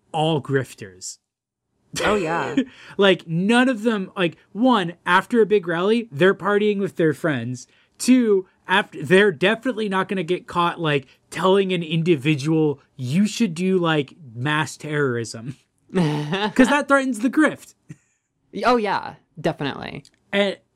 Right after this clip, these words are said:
Speaker 1: and that was, like, another thing where it's like, that's a lost opportunity, is, like, have this guy get really ri-, like, into this world,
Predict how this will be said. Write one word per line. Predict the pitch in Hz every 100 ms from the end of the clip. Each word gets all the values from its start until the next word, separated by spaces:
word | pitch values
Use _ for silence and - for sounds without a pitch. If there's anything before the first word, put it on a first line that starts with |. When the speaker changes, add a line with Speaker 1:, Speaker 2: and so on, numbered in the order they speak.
| -
Speaker 1:
and | 233
that | 240
was, | 233
like, | 240
another | 240 226 226
thing | 220 220
where | 196
it's | 170
like, | 156
that's | 180 180
a | 214
lost | 202 190
opportunity, | 190 185 170 190 208 170 147 143 -
is, | 151 139
like, | 156 139 135 _ _ _
have | - 147 147
this | 165 151
guy | 170 160 156
get | 165 143
really | 147 147 160 165 170 165 165 165
ri-, | 143 151 156
like, | 151 -
into | 160 160 185
this | 160 160 135
world, | 147 202 208 156 147